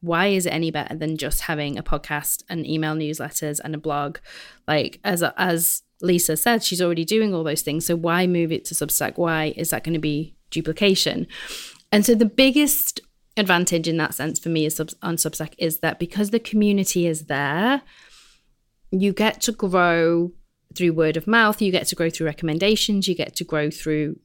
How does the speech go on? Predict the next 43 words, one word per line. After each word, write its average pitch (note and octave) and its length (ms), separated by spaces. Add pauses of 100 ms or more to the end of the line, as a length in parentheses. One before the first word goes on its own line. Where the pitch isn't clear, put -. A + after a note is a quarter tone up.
algorithms. G3 720
Like, E3 160
it's F3+ 120
all G#3+ 240
kind G#3+ 180
of G3+ 80
happening E3+ 400
in D#3+ 180
sync D#3 320
all B2+ 160
at A2 120
once. - 440 (360)
So E3+ 540 (120)
if G3 140
you B3+ 80
think B3 180
back A3+ 140
to G#3 100
the F3+ 140
early, E3+ 280
early E3+ 280
days E3 260
of D#3+ 80
blogging D#3 380
before F3 560
social E3+ 320
media D#3+ 240
existed, D#3 440
but - 140
when E3 140
blogs D3+ 320
were - 80
huge C#3+ 480
and C#3+ 80
everyone D#3 240
had D3 160
favorite D#3 360
blogs D3 280
that - 100
we'd D#3+ 140
go D3+ 120
and D#3 140
follow, C#3+ 400